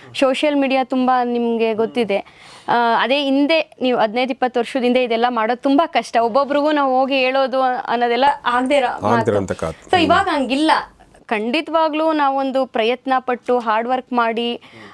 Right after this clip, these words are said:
Speaker 1: ಆ, ಶ್ರದ್ಧೆ ಇಟ್ಟು ಒಂದು ಭಕ್ತಿಯಿಂದ ನಾವು ಕೆಲಸ ಮಾಡ್ತು ಅಂತ ಹೇಳಿದ್ರೆ ಸ್ಟಾರ್ಟಿಂಗು ನಮ್ಗೆ ಅದು ಕಷ್ಟ ಅನ್ನಿಸ್ಬೋದು ಸ್ಟಾರ್ಟಿಂಗ್ ಡೇಸ್ಗಳಲ್ಲಿ. ಹೋಗ್ತಾ ಹೋಗ್ತಾ, ಆ, ಭಗವಂತನೇ ನಮ್ಗೆ ದಾರಿ ಕೊಡ್ತಾ ಹೋಗ್ತಾನೆ ಸರ್.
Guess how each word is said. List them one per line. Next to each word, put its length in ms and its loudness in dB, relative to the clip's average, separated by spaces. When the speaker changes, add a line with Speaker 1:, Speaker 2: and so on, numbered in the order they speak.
Speaker 1:
ಆ, 320 2
ಶ್ರದ್ಧೆ 540 0
ಇಟ್ಟು 320 0
ಒಂದು 260 0
ಭಕ್ತಿಯಿಂದ 640 -2
ನಾವು 160 0
ಕೆಲಸ 340 -4
ಮಾಡ್ತು 400 -2
ಅಂತ 200 -2
ಹೇಳಿದ್ರೆ 480 -2
ಸ್ಟಾರ್ಟಿಂಗು 640 0
ನಮ್ಗೆ 360 2
ಅದು 160 0
ಕಷ್ಟ 320 -4
ಅನ್ನಿಸ್ಬೋದು 540 -4
ಸ್ಟಾರ್ಟಿಂಗ್ 440 -2
ಡೇಸ್ಗಳಲ್ಲಿ. 480 -2
ಹೋಗ್ತಾ 320 0
ಹೋಗ್ತಾ, 260 0
ಆ, 200 0
ಭಗವಂತನೇ 540 0
ನಮ್ಗೆ 340 -2
ದಾರಿ 200 0
ಕೊಡ್ತಾ 300 -4
ಹೋಗ್ತಾನೆ 420 -2
ಸರ್. 200 -10